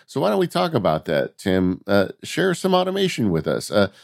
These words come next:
I thought it'd be fun to start with, like, what's a small automation that you use often that, that helps you out?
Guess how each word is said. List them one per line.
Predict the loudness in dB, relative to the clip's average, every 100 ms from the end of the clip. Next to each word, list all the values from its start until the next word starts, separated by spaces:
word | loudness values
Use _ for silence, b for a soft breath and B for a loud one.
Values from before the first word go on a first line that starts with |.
| B
I | 0
thought | 2
it'd | 0
be | 0 -2
fun | 0 0
to | 0
start | 0 0 0
with, | -2 -4 0
like, | -2 0
what's | -4 -2
a | -4
small | -4 -2 0 2
automation | 0 0 -2 -2 -2 -4 -2
that | -2 -4
you | -4
use | -4 -2 -2
often | -4 -4 -8 -10
that, | -10 -14 -10
that | -8
helps | -8 -8 -6
you | -6
out? | -6 -10